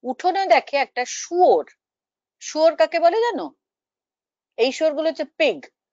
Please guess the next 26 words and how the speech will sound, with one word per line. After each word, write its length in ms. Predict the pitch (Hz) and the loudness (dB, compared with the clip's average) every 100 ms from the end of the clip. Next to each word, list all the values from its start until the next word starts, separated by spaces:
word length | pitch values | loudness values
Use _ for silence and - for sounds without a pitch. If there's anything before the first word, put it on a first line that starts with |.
| _ _ _ _ _ _ _ _ _ _ - | _ _ _ _ _ _ _ _ _ _ -18
হুম, 200 | 453 349 175 _ _ _ | -16 -14 -18 _ _ _
সেই 160 | - - | -14 -8
শুয়োর 440 | - 254 269 330 494 - | -6 -2 2 2 0 -2
তার 160 | 196 175 | 0 2
বাচ্চা 440 | 151 196 - - 285 254 | 2 0 0 -8 -6 -6
কাচ্চা 420 | 214 - - 262 | -8 -10 -2 0
নিয়ে, 180 | 214 180 | 0 -2
তার 160 | 160 165 | -2 -2
সব 140 | - 196 | -2 -2
বেবিসদের 540 | 175 202 196 - 175 151 | 0 -2 -4 -8 -4 -4
নিয়ে, 200 | 139 127 _ _ _ - | -6 -16 _ _ _ -6
পিগলেটসদের 580 | 214 214 - - 160 | -2 -2 -4 -6 -8
নিয়ে 200 | 139 131 123 _ _ _ _ | -8 -10 -14 _ _ _ _
সব 200 | - 185 - _ - | -2 -2 -2 _ 0
চড়ছে, 400 | 247 220 - - | 2 2 -2 -8
ওরা 140 | 151 | -6
কিছু 180 | 151 - - | -6 -12 -10
খাচ্ছে 340 | - 175 - 180 | -8 -6 -8 -8
টাচ্ছে। 380 | 131 - - - _ _ _ _ _ _ - | -8 -10 -20 -20 _ _ _ _ _ _ -2
তাই 180 | 165 185 | 0 2
দেখে 260 | 240 330 294 - _ - | 0 0 -6 -8 _ -6
চাষি 420 | 151 - - 302 | -4 -4 -8 -4
ওই 120 | 214 185 - | -2 -4 -8
ছেলেটি 420 | - 196 277 302 247 | -8 -2 0 -2 -10
কি 120 | 196 | -10
করলো, 360 | 175 170 147 | -6 -4 -2